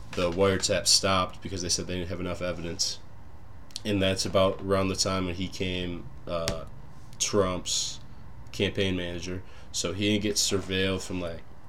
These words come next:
like, they didn't have the wiretap on him from, like, May until, like, July or something. And then they got another warrant for another wiretap because the C I A thought that Russia might be trying to rig the election, so they wiretapped him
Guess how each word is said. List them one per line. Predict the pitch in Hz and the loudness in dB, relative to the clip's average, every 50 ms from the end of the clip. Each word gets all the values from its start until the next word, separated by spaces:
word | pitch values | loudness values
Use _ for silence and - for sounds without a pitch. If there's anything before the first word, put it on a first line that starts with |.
| - - - - | -12 -10 -6 -2
like, | 113 110 104 98 95 87 92 | 4 6 6 6 6 2 0
they | 95 104 107 107 | 2 6 6 6
didn't | 107 101 107 | 6 6 6
have | 104 98 95 | 4 4 4
the | 92 - - - - | 0 -6 -6 -8 -2
wiretap | 95 98 98 95 92 - - 101 95 92 92 | 2 2 4 4 2 2 2 2 2 2 2
on | 95 90 90 90 | 0 -2 -2 -2
him | 90 87 | -4 -6
from, | - - 90 85 | -8 -8 -6 -6
like, | 85 82 - | -6 -4 -4
May | 95 95 95 98 98 95 95 95 95 95 98 98 95 | -2 0 2 4 4 4 4 4 4 4 2 2 2
until, | 90 87 - - 90 90 87 | 0 0 -2 -2 -2 -4 -4
like, | 85 87 87 85 85 - - - - - - - - - - - - - - - - - - - - - - - 95 | -6 -6 -6 -6 -6 -8 -8 -10 -10 -12 -12 -12 -12 -12 -12 -12 -12 -12 -12 -12 -12 -12 -12 -10 -10 -10 -10 -8 -4
July | 92 98 98 87 85 85 85 85 87 87 87 90 87 87 | -2 0 0 2 2 2 2 0 0 2 2 2 2 2
or | 82 80 | 0 -2
something. | 78 - - - - 67 73 - - - - - | -4 -4 -4 -6 -6 -8 -8 -8 -10 -10 -8 -6
And | 90 92 90 | -4 -2 0
then | 87 85 85 | 0 0 0
they | 87 82 82 85 | 0 0 0 0
got | 82 92 90 87 87 | 2 2 2 2 0
another | 85 85 87 90 90 90 92 90 87 | 0 -2 2 2 4 4 4 0 -2
warrant | 82 82 87 90 90 90 90 87 85 - - | -2 -4 -2 -2 0 0 0 -2 -2 -4 -6
for | - 90 87 | -6 -4 -4
another | 85 85 87 87 87 87 87 - - - | -2 -2 -2 -2 -4 -4 -6 -6 -6 -4
wiretap | 87 80 78 80 - - 90 87 87 85 85 - - - - - - - - - | -4 -4 -4 -4 -2 0 2 2 2 0 -2 -4 -8 -10 -10 -10 -10 -10 -10 -10
because | - - - 95 82 | -6 -4 -4 -2 0
the | 82 | 2
C | - - - 95 92 90 | 2 2 4 2 2 2
I | 87 87 90 | 2 2 0
A | 90 87 87 87 85 85 82 - - - - - - - - - - | 0 0 -2 -2 -2 -4 -6 -8 -10 -10 -10 -10 -10 -10 -10 -10 -10
thought | - - - 98 90 87 85 - | -8 0 2 4 4 4 2 0
that | - 92 85 85 82 80 | 0 0 0 0 0 -2
Russia | 87 90 87 90 - - 92 87 | -2 0 0 0 0 0 -2 -2
might | 87 87 87 87 - | 0 0 -2 -2 -2
be | - 87 | -4 -4
trying | 85 - - 90 85 85 85 | -4 -2 -2 -2 -2 -4 -4
to | 85 85 | -6 -6
rig | 85 90 85 82 | -4 -6 -6 -4
the | 80 92 87 | -4 -4 -2
election, | 82 87 87 87 87 - - 85 82 | -2 -2 -2 -2 -2 -2 -4 -4 -4
so | - - | -4 -2
they | 85 85 85 | -2 -2 -2
wiretapped | 85 85 85 90 90 87 85 - - 85 85 85 - - | -2 0 0 0 0 0 -2 0 0 0 0 -2 -4 -6
him | 85 82 | -8 -8